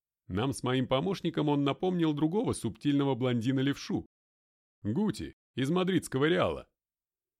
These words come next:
Он не обладал внушительной физикой, но всегда знал, чего именно хочет.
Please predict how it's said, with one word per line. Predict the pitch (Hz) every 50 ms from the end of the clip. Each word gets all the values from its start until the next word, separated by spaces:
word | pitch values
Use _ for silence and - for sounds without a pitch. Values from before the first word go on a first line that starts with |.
| _ _ _ _ _ _ _ _ _ _ _ _ _ _ _ _ -
Он | 90 90 90
не | 87 87
обладал | 85 85 78 90 101 131 165 190 175
внушительной | 135 143 139 - - 160 - 147 139 143 139
физикой, | - 180 190 151 95 - - 69 65 - - _ _ _ _ _ _ _ _
но | - 87 90 90
всегда | 85 - - 87 82 87 87
знал, | 85 95 139 165 165 143 107 - _ _ _
чего | - - 185 208 208 196
именно | 175 160 151 143 139 123
хочет. | - - 107 87 73 - - - _